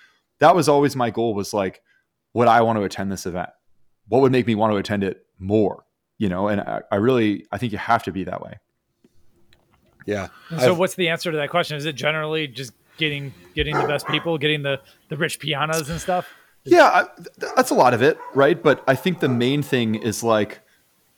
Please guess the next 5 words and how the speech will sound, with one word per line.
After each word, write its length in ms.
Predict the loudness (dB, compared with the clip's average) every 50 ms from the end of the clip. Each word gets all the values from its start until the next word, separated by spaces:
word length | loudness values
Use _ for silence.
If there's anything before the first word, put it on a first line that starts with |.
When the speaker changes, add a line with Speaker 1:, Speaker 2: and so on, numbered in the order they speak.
| _ _ _ _ _ _ _ 2
Speaker 1:
I'm 260 | 4 4 4 2 0
constantly 760 | -2 -8 -4 0 2 2 2 0 -2 -2 0 0 0 0 -2
pressing 680 | -6 -10 -18 -6 -2 0 0 0 0 -2 -2 -2 -2
on 260 | -2 0 0 0 0
them 460 | -2 -2 -2 -2 -2 -2 -4 -6 -6